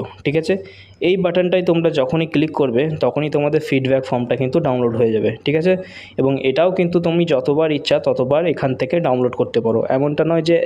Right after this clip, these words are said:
রেজিস্ট্রেশন, এ, সরি, ডিসচার্জ করার পরই তুমি এটা ডাউনলোড করতে পারবে, আর পারবে না, ঠিক আছে? তো যাদের নেটওয়ার্কের ইস্যু হয়, so, বা সার্ভারের প্রবলেমের কারণে এগুলো ডাউনলোড হয় না,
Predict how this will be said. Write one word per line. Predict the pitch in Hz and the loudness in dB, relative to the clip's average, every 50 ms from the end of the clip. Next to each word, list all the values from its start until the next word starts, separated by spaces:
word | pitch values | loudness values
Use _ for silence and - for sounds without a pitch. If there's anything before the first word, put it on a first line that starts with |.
| - 147 | 2 0
রেজিস্ট্রেশন, | 139 139 139 - - 156 143 - 156 151 139 | 0 0 -2 -2 -2 -4 -2 -2 -2 0 0
এ, | 135 131 127 123 - | 0 0 0 0 0
সরি, | 135 123 123 139 135 - - - - - - 147 | 0 0 0 -2 -4 -6 -10 -18 -20 -6 -2 -2
ডিসচার্জ | 143 139 - 170 156 - - | -2 0 0 -2 -2 0 0
করার | 156 156 156 151 151 | 2 2 2 0 2
পরই | 143 139 143 151 151 | 0 0 0 0 0
তুমি | 156 147 147 143 | 0 0 0 0
এটা | 151 139 139 | 0 0 0
ডাউনলোড | 123 127 135 135 135 | 0 0 0 -2 -2
করতে | 147 131 - 147 | -4 -2 0 0
পারবে, | 139 131 120 135 123 | 2 2 2 2 0
আর | 120 120 123 | 0 0 0
পারবে | 120 117 110 117 113 127 | 0 0 0 0 0 0
না, | 160 170 - - | -2 -4 -4 -4
ঠিক | 165 175 170 | -2 -2 0
আছে? | - 131 113 - - - - - - - - | 0 -2 -4 -4 -8 -14 -20 -20 -20 -6 -4
তো | 156 139 147 | -2 0 0
যাদের | 143 139 165 175 170 160 | 0 2 2 0 2 0
নেটওয়ার্কের | 156 156 170 160 156 - 175 165 156 | 0 0 0 -2 0 0 0 0 0
ইস্যু | - - 180 175 - | 0 0 0 0 2
হয়, | 143 127 131 156 190 - - - - _ - | 2 0 0 -2 -4 -10 -14 -18 -20 _ -4
so, | - 131 | -2 0
বা | 135 135 - - | 0 0 0 0
সার্ভারের | 131 131 139 143 143 147 143 143 | 0 0 2 2 0 0 0 0
প্রবলেমের | 143 135 131 139 139 143 143 139 | 0 2 2 2 0 0 0 2
কারণে | 143 135 139 143 139 135 | 2 2 2 2 2 2
এগুলো | 131 131 135 131 | 2 2 2 0
ডাউনলোড | 131 123 127 131 135 131 117 135 | 0 0 0 0 0 0 -2 -2
হয় | 120 120 113 | -2 -2 -2
না, | 113 | -2